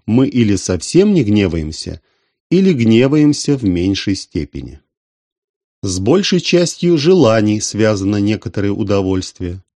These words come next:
Мы испытываем его, или вспоминая, как наше желание было удовлетворено – или надеясь на его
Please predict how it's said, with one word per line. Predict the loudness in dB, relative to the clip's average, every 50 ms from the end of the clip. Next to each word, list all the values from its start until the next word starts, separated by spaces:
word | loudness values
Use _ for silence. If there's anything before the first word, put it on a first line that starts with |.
| _ _ _ _ _ _ _ _ _ _ _ _ _
Мы | 0 2 2 2 0
испытываем | -2 -6 -6 -6 -2 0 0 0 0 0 0 2 0 0 0 -2
его, | -2 -2 -2 -2 -4 -6 -6 -8 -12 _ _ _ _ _ _ 0
или | 2 2 2
вспоминая, | 2 0 -2 -2 0 2 2 2 2 2 2 2 0 0
как | -2 _ -2 -2 -2 -2 -2 -2
наше | 0 0 0 -2 -2 -4 -4
желание | -4 -2 -2 0 0 0 2 2 2 2 0
было | 0 0 0 2 2 0 -2 -2
удовлетворено – | -4 -2 -2 0 -2 -2 -2 -4 -4 -4 -2 0 0 2 2 2 2 0 -2 -6 _ _ _ _ _ _ _ _ _ 0
или | 2 2 4 4 2
надеясь | 2 0 -2 -2 0 0 2 2 2 0 -2 -2
на | -2 0
его | 0 0 -2 -2 -2 -4 -4 -6